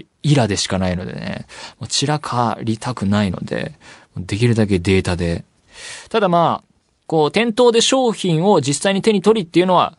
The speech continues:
わかりますね。洋服や身につけるものはこれ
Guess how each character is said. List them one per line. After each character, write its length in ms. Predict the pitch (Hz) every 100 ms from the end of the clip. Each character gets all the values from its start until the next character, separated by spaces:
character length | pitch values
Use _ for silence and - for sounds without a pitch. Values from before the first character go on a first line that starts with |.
| -
わ 100 | 120
か 80 | 107
り 60 |
ま 100 | 98
す 100 | -
ね。 240 | 139 110 - _ - -
洋 240 | 165 160 147
服 240 | - 139
や 300 | 120 101 - _ -
身 160 | 143
に 100 | 175
つ 120 | 160 -
け 120 | 175
る 60 |
も 160 | 117 113
の 120 | 110
は 240 | 87 80 - _ -
こ 160 | 131
れ 280 | 110 104